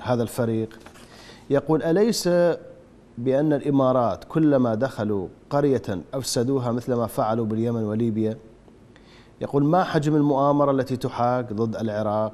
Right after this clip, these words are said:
وما أسرع خطوات تنفيذها في الفترة الأخيرة؟ وما أجر منفذيها؟" قال: "ولا أعلم سبب السكوت أو التهاون إزاء هذا الموضوع". يقول بأن ما يجري ومنذ فترة أقل ما يقال عنه بأنه خطير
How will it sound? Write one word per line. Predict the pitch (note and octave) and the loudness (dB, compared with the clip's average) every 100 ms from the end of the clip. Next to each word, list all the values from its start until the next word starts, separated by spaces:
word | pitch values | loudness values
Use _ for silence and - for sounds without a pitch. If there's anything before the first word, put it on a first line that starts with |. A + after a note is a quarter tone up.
| - | -2
وما | A2 A2 G2 | 0 0 -2
أسرع | A2 - A2+ | -6 -4 -4
خطوات | - G#2+ G#2 A2 G#2+ - | -4 -8 -4 -4 -4 -6
تنفيذها | G2 - A#2 G#2+ | -8 -4 -2 -2
في | - | -6
الفترة | F#2 G#2+ A2 | -8 -8 -6
الأخيرة؟ | G#2 F2 - A2 G#2 A2 - - - - - - A2+ | -6 -6 -6 -4 -4 -8 -18 -20 -20 -20 -20 -14 -2
وما | A#2+ C3 C3 B2+ B2+ - | 0 2 2 0 -2 -4
أجر | C#3 C3 C3+ C#3 - - | -4 0 0 -2 -6 -6
منفذيها؟" | B2 C#3+ - D3+ F3 F#3 A2 G#2 - - - - - - - - - - | 0 0 0 0 2 2 -2 -10 -18 -20 -20 -20 -20 -20 -20 -20 -12 2
قال: | C3 C#3+ | 4 4
"ولا | C3 C3 C3 B2 | 2 2 4 2
أعلم | B2+ C3 | 2 0
سبب | B2+ B2+ B2 A2 | -2 0 0 -2
السكوت | A2 - G#2 B2 A#2 | -8 -8 -6 -4 -4
أو | - A2+ | -4 -8
التهاون | G#2 A2+ F#2+ A2+ A#2 A2 A2 | -6 -8 -4 -2 -2 -4 -6
إزاء | G#2 A2+ | -6 -6
هذا | - A2 | -4 -4
الموضوع". | G2+ G2 G2 A#2+ C3 C3 - - - - - - | -4 -4 -4 -2 -2 -4 -8 -20 -20 -20 -20 -20
يقول | - G#2+ | -8 -4
بأن | G#2+ G#2+ | -2 -2
ما | G#2 G#2 A#2+ | -2 -2 -2
يجري | B2 G#2+ | -2 -4
ومنذ | G2+ A2 A2+ G2+ | -4 -4 -4 -6
فترة | C3+ B2+ - - | -6 -6 -8 -8
أقل | G#2+ D#3 F3+ F3+ | -8 -4 -2 -2
ما | E3 | -2
يقال | D#3 C#3+ D3 D3 | -2 -4 -2 -2
عنه | B2 C#3 B2+ | 0 -2 -2
بأنه | B2+ B2 B2 A#2 A2+ | -2 0 0 0 -4
خطير | - G#2+ A#2 B2+ | -6 -6 -4 -4